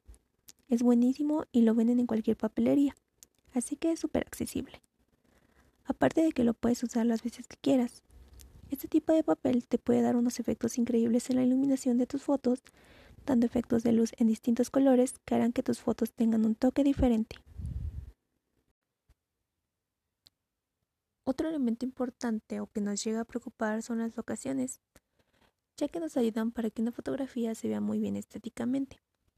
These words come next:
Así que puedes utilizar exteriores como jardines,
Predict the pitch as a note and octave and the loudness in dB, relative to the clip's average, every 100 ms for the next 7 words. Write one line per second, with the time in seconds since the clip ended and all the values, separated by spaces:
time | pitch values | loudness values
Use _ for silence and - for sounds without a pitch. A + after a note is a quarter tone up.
0 | _ _ _ _ _ - A#3 - D4+ - | _ _ _ _ _ -12 -10 -6 -8 -6
1 | C#4 C#4 B3 A3+ G#3+ - G#3+ A3+ - A#3 | -4 -4 -6 -4 -4 -4 -6 -4 -2 0
2 | G#3+ G#3+ A#3 - _ _ _ _ _ - | 0 0 -4 -8 _ _ _ _ _ -8
3 | D4 D4+ C4+ A3+ G#3 G#3 G3+ G#3 G#3+ | -6 -2 -2 0 0 0 0 -2 -4